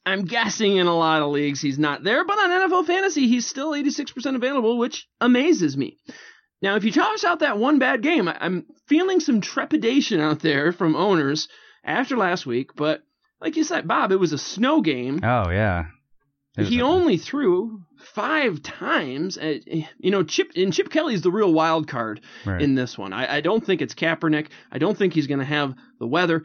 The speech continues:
Speaker 1: And geez, since his week six return, he's got the ninth most fantasy points. He's got
Speaker 2: Yeah.
Speaker 1: nearly four hundred yards rushing. That's a hundred more than Tyrod in that time, in that
Speaker 2: Yeah.
Speaker 1: time. So I think he's a great call.
Speaker 2: Yeah, no, I mean, uh,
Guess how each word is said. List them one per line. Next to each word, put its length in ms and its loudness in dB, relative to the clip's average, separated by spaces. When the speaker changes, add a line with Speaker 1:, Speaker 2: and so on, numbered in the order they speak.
Speaker 1:
And 160 -2
geez, 380 0
since 280 -6
his 220 0
week 380 0
six 420 -6
return, 640 -2
he's 120 -10
got 140 -4
the 60 0
ninth 260 0
most 240 0
fantasy 380 -2
points. 320 -12
He's 140 -6
got 40 2
Speaker 2:
Yeah. 120 2
Speaker 1:
nearly 160 2
four 360 -2
hundred 380 -4
yards 320 0
rushing. 440 0
That's 140 -2
a 40 0
hundred 320 2
more 220 4
than 140 2
Tyrod 540 -2
in 100 0
that 200 -4
time, 380 -8
in 140 2
that 160 0
Speaker 2:
Yeah. 60 -4
Speaker 1:
time. 220 -4
So 220 0
I 120 2
think 160 2
he's 100 0
a 60 0
great 220 0
call. 260 -10
Speaker 2:
Yeah, 220 4
no, 220 4
I 120 4
mean, 380 2
uh, 320 2